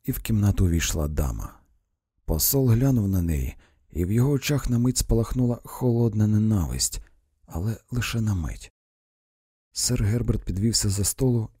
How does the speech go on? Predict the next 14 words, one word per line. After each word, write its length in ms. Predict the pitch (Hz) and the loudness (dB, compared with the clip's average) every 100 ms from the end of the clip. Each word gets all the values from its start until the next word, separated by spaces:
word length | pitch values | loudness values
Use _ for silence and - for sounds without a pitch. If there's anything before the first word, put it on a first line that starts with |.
| - | -4
і, 60 | |
зобразивши 600 | 120 123 120 113 113 - | 0 2 2 2 0 0
на 120 | 113 | 0
виснаженому 640 | 110 107 113 104 104 104 101 | 2 0 -2 -2 0 2 0
обличчі 420 | 104 120 - 98 | 2 0 0 -2
світську 460 | - 110 - - | 0 0 0 -2
усмішку, 600 | 135 - 127 - - 131 - | -4 -4 -4 -6 -8 -12 -4
представив 680 | - 131 - - 127 117 101 | 0 2 0 2 2 4 2
даму 340 | 98 95 98 - | 0 0 -2 -4
Ешендену. 540 | 87 - 55 55 50 50 - _ _ _ _ _ _ _ _ | -4 -4 -8 -8 -12 -12 -18 _ _ _ _ _ _ _ _
"Познайомтеся, 1000 | 208 180 208 170 85 78 - 62 57 143 147 | 4 8 8 8 6 0 0 -2 -4 -8 2
це 240 | - 220 | 6 6
моя 280 | 220 180 180 | 6 6 6
дружина, 560 | 160 135 80 55 55 | 4 2 0 -6 -10